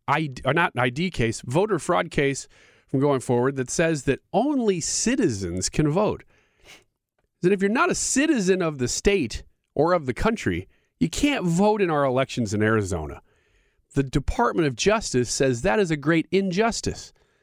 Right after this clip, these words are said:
that that law is, uh, somehow wrong <laughs> in telling people that you gotta be a citizen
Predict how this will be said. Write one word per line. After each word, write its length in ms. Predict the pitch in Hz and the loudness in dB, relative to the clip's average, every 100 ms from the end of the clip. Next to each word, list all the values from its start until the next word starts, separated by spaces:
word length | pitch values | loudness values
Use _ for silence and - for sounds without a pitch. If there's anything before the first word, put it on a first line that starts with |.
| _ _ _ _ - | _ _ _ _ -2
that 140 | 123 | 2
that 200 | 202 196 | 2 2
law 500 | 165 214 226 127 139 - _ _ _ _ _ _ _ _ | 2 2 2 0 -4 -10 _ _ _ _ _ _ _ _
is, 320 | - 156 131 | 0 0 0
uh, 280 | 147 143 139 | 0 2 0
somehow 640 | 131 214 240 160 190 165 156 - | 0 0 0 2 2 2 -2 -2
wrong 560 | 143 240 226 131 185 - - - - _ - | 2 2 0 0 -4 -6 -16 -18 -20 _ -4
<laughs> 600 | - - - - _ - | -4 -4 -20 -20 _ 0
in 240 | 160 165 | 0 2
telling 420 | 151 214 233 254 | 0 2 2 0
people 500 | - 156 165 147 165 - - - - _ | 0 -2 0 -2 -2 -6 -20 -20 -20 _
that 140 | 139 165 | -2 2
you 120 | 170 | 2
gotta 340 | 147 196 226 | 2 0 0
be 240 | 165 202 196 | -2 0 0
a 60 | |
citizen 760 | 131 - 277 320 143 117 127 165 | -2 -2 0 0 0 0 0 -2